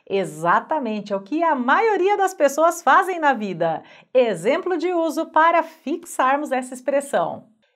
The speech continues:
You are taking five classes this term? Yes,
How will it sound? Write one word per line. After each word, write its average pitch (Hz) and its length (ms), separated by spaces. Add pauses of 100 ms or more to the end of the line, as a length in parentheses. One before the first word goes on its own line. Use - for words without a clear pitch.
You 190 140
are 175 220
taking 269 480
five 240 500
classes 339 580
this 320 260
term? 320 440 (420)
Yes, 233 500